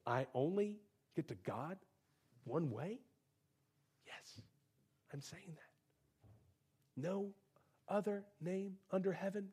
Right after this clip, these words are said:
given among men by which we must be saved. I believe that. Do you believe that?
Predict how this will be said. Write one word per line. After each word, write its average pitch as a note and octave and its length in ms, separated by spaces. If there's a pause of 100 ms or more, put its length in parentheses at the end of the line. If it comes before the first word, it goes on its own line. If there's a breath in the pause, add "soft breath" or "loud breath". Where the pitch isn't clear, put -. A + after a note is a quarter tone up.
given F#3+ 220
among F#3+ 260
men G3 300 (400 soft breath)
by F#3 180
which F#3+ 220
we G3+ 100
must F#3 200
be G3 80
saved. F3 420 (720)
I G3 40
believe F#3+ 360
that. - 220 (340)
Do G3+ 60
you G#3+ 60
believe A#3 340
that? A#3 180